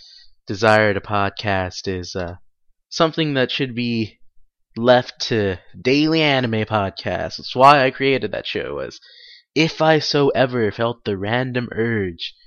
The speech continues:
to just put on a headset, sit in front of a computer, and talk,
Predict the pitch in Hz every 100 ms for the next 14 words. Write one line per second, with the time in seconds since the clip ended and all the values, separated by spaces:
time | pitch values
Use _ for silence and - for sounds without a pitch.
0 | - _ _ 95 101 98 - - - _
1 | _ _ _ _ - 117 120 123 123 104
2 | 113 117 - 113 95 _ - - 131 117
3 | 120 117 107 110 107 - 120 113 98 92
4 | 92 104 110 101